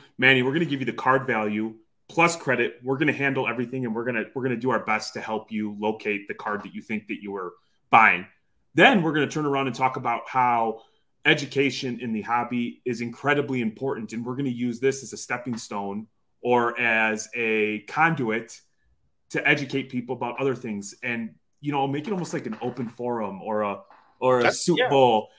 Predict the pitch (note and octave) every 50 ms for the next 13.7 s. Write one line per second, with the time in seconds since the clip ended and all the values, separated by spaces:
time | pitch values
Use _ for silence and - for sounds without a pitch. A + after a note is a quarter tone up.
0 | - - C3+ C#3 - D#3+ D3 C#3 - - C#3+ D3+ D3+ D3+ E3+ C#3 B2 B2 A#2+ A#2+
1 | A#2+ B2 A#2+ B2+ A#2+ A#2 A2 - C3+ D3 C3+ A2 B2+ C#3+ - - F3 D#3 - -
2 | C3+ C#3 C3+ - - A#2+ A2 A2 C3 C#3+ C#3+ D3 - C3 C3 C3 B2 A2 A#2 A#2
3 | B2+ C3 C3 A#2+ A2 - - - - B2 A#2+ A#2+ A2+ G#2+ G#2+ - - C3 D3 C3+
4 | G#2 G#2+ - A#2+ A2 - - _ _ _ _ _ _ - - C3 F3 C4 - -
5 | F#4 F4 G#3+ E3+ G3 G3+ - G3+ E3 - B2+ C3 C#3+ D#3 F3 E3 - - D#3 C#3
6 | C3+ C3 C3 - - _ _ _ _ _ _ _ _ _ _ _ _ _ - C3+
7 | C3 D3 C#3 C3 C3 - - - _ _ _ _ - - - C#3 D3 D3 C#3 B2+
8 | - - - - - - B2+ D3 E3 E3 - - B2+ A2+ A2+ G2+ G2+ A#2 A2+ A2+
9 | B2 B2 B2 A#2+ A#2 A2+ - C3 B2+ - - F#3 E3 D3+ C3+ C3 A#2 - - B2+
10 | C#3 B2+ B2+ - B2+ A2+ - - C3 G#2+ - C3 B2+ C3 D3+ - - - D#3 C3+
11 | B2 - - C3+ B2+ B2+ C3 B2+ A#2 - - G2+ G2 A2 - - C#3 C3 C3 C3
12 | C3+ C3+ C#3+ D3 - - G2+ G#2 A2 A#2+ A#2 A#2 G2+ G2+ G#2 A2 A#2 B2 C#3 A2+
13 | - - A#2 A2 G#2 G#2 G#2 G2+ A2 A#2+ C3 C#3 C#3 -